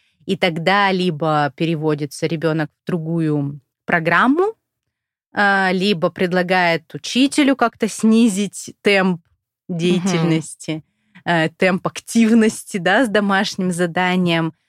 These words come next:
Speaker 1: А, вот. Возможно, здесь, э, договориться на самом деле есть.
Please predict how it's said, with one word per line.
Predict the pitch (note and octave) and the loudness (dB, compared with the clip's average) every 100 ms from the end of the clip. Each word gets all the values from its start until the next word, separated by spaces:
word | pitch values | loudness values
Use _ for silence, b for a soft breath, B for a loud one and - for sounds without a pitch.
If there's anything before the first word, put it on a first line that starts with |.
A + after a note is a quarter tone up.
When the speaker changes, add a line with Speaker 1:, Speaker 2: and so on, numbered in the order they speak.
| B B - | B B -4
Speaker 1:
А, | F#3 E3 E3 | -2 0 -2
вот. | E3 D3+ - | -2 -6 -6
Возможно, | F3+ F#3 E3+ G3+ B3 A3+ A3+ G3 F#3 F3 | -2 -2 0 0 0 2 2 2 0 -2
здесь, | D#3 - G3+ A3+ - - | -4 -2 0 0 -4 -4
э, | F#3 F3 E3+ | 0 0 0
договориться | G3+ F#3 F3+ F#3 G3+ A#3+ - - F#3+ | 0 0 0 0 2 0 0 -4 -4
на | F3 | -2
самом | - G3+ G3+ | 0 0 0
деле | F3 F#3+ F3 | 0 0 -2
есть. | C#3 F#3 C3 - - | -2 0 0 -4 -20